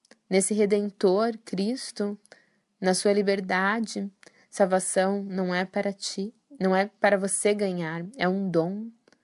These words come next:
Bem, se eu puder rogar com você essa noite, se você ainda não se arrependeu, os mais velhos como os mais novos, ou as crianças, qualquer um,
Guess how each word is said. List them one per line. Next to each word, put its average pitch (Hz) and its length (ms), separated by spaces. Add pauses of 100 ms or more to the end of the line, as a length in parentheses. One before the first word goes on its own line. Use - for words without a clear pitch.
(680)
Bem, 190 360 (140)
se - 80
eu 196 60
puder 196 380
rogar 185 540
com 196 140
você 185 200
essa 185 180
noite, 180 240
se 180 60
você 190 200
ainda 196 180
não 208 200
se 214 100
arrependeu, 196 720 (160)
os 190 100
mais 190 240
velhos 196 640 (360)
como 190 200
os 185 80
mais 190 260
novos, 180 600
ou 190 60
as 190 100
crianças, 208 580
qualquer 277 460
um, 302 280